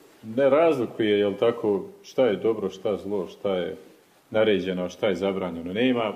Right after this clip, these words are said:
mogućnost da napravi razliku između toga. A Allah subhanahu wa ta'ala čovjeku dao ra-, dao mogućnost da razlikuje dobro od zla, jel tako? I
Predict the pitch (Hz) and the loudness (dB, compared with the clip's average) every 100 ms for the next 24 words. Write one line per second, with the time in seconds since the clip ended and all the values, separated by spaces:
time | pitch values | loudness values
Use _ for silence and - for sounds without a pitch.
0 | - 104 95 123 170 - 110 107 107 117 | -6 -6 0 0 0 0 -4 -2 -2 -2
1 | - 95 98 98 95 95 92 90 82 - | -2 0 2 0 0 -6 -8 -8 -8 -6
2 | 85 87 - - - _ - 101 117 127 | -8 -8 -18 -20 -20 _ -4 2 4 2
3 | - - 123 104 131 127 98 - 131 120 | 0 -4 -2 -2 2 2 0 -2 -2 -4
4 | - 131 175 104 98 - - 165 135 98 | -4 0 2 2 0 -4 -2 0 0 0
5 | 92 90 90 87 - - _ _ _ _ | -4 -6 -6 -10 -12 -20 _ _ _ _
6 | _ _ 101 107 110 131 127 117 120 104 | _ _ -2 2 4 4 2 -2 0 0
7 | 98 123 117 107 - 95 95 143 151 - | 2 2 2 -2 -4 -8 0 2 2 -4
8 | - 104 135 139 - - - - _ _ | -4 0 2 2 -2 -10 -12 -20 _ _
9 | _ _ _ _ _ _ - 123 123 | _ _ _ _ _ _ 0 0 0